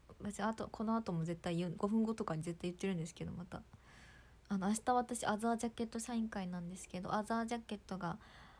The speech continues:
あの、時間のちょっとギリギリまで受付するん、してるんですけど、なので、今も絶賛受付中なので、今日気になった方とか、今配信見て、「アザージャケット受付やってんの？」とか、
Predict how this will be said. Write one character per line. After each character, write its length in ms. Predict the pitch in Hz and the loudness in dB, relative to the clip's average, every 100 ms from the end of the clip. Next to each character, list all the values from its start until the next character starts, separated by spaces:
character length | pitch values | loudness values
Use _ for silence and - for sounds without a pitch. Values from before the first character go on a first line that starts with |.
| - | -6
あ 100 | - | -2
の、 360 | 190 175 170 - - | 0 0 -2 -4 -4
時 160 | 180 202 | -4 4
間 280 | 247 240 | 6 6
の 360 | 233 226 226 - - - - - - - | 6 6 4 2 -10 -20 -20 -20 -20 -6
ち 120 | - | -2
ょ 20 | |
っ 40 | 262 | 0
と 120 | 208 | 0
ギ 160 | 190 202 | 4 4
リ 120 | 196 | 6
ギ 120 | 208 | 4
リ 80 | 202 | 6
ま 180 | 196 196 | 4 4
で 240 | 170 151 - - - - - - - | 2 0 -8 -20 -20 -20 -20 -18 -4
受 240 | 190 214 | -2 0
付 400 | 202 - 202 196 - | -4 0 2 2 0
す 160 | - - | -6 0
る 100 | 220 | 2
ん、 120 | 208 - | 0 -2
し 100 | - | 0
て 100 | 220 | 0
る 120 | 214 | 2
ん 120 | 202 | 0
で 100 | 196 | -2
す 120 | 196 | -4
け 100 | - 240 | -4 2
ど、 220 | 277 - - - - - - - - | 2 0 -8 -20 -20 -20 -20 -10 4
な 100 | 226 | 6
の 100 | 214 | 6
で、 140 | 185 | 4
今 140 | 254 247 | 6 6
も 120 | 202 | 6
絶 200 | 196 - | 2 0
賛 100 | 220 | -2
受 140 | 220 | -2
付 300 | 220 - 226 | -6 -4 -6
中 260 | 220 220 214 | -2 -2 2
な 140 | 214 | 2
の 140 | 196 170 | 2 -2
で、 280 | 185 185 220 - | -2 -4 -8 -10
今 120 | 214 196 | -8 -6
日 80 | |
気 80 | - | -4
に 80 | 185 | -4
な 80 | 190 | -4
っ 40 | - | -8
た 100 | - | -10
方 320 | - 190 185 | -8 -6 -6
と 140 | - | -8
か、 180 | - - | -8 -4
今 160 | 190 185 | -2 0
配 140 | 185 | 0
信 220 | 190 - 196 | -2 -2 0
見 120 | 196 | 2
て、 200 | 302 - | 2 2
「ア 80 | 208 | 2
ザ 120 | 233 | 2
ー 60 | 240 | 0
ジ 100 | 262 | 0
ャ 20 | |
ケ 140 | 202 | -2
ッ 20 | |
ト 220 | 208 - - - - - | -2 -6 -6 -10 -14 -8
受 160 | 196 226 | -2 -2
付 180 | - | 2
や 60 | 226 | 0
っ 40 | 220 | 2
て 120 | 269 | 0
ん 80 | 202 | 2
の？」 220 | 143 180 | 0 -2
と 80 | - | -6
か、 200 | - | -14